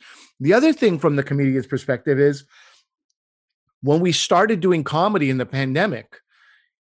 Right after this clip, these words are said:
you couldn't be like, "Yeah, my wife, she always, uh, gets on my, uh, on my case 'cause I drop my clothes in the wrong laundry bin."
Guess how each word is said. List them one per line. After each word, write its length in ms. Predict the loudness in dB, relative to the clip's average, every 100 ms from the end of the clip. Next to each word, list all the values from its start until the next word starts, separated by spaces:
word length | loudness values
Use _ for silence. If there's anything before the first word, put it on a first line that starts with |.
| _ -12
you 160 | -10
couldn't 360 | -2 -2 -2 -2
be 160 | 0
like, 340 | 2 2 -2 -12 -18
"Yeah, 260 | 0 2 2
my 200 | 2 2
wife, 280 | 4 2 0
she 140 | -2
always, 360 | 2 2 0 0
uh, 160 | 0
gets 280 | 0 -2 0
on 140 | 0 2
my, 280 | 0 2
uh, 220 | 2 0 -2
on 140 | -4
my 140 | -4 -4
case 300 | -4 -4 -4
'cause 160 | -4
I 80 | -4
drop 280 | -2 -2 0
my 160 | -4 -6
clothes 560 | -4 0 4 4 2
in 120 | -2
the 80 | 0
wrong 280 | 2 2 0
laundry 420 | -2 -2 0 -2
bin." 200 | -2 -6